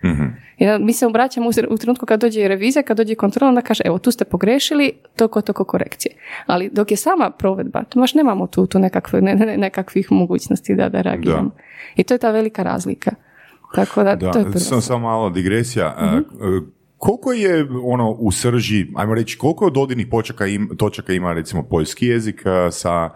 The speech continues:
Speaker 1: e, hrvatskim?
Speaker 2: Ima, slični. Jedan
Speaker 1: Ok.
Speaker 2: drugi, jedan drugi jezik je dosta sličan.
Speaker 1: Da, da.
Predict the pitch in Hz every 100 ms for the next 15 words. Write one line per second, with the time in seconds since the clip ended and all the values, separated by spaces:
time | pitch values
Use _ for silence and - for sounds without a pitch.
0 | - - - - 71 73 80 60 - -
1 | _ - - - - _ - 233 185 202
2 | 277 - 202 175 196 226 - 220 247 240
3 | 240 226 226 233 - 208 214 220 233 220
4 | 233 214 220 214 202 220 214 196 226 262
5 | 294 269 247 240 _ _ _ _ 110 117
6 | 95 85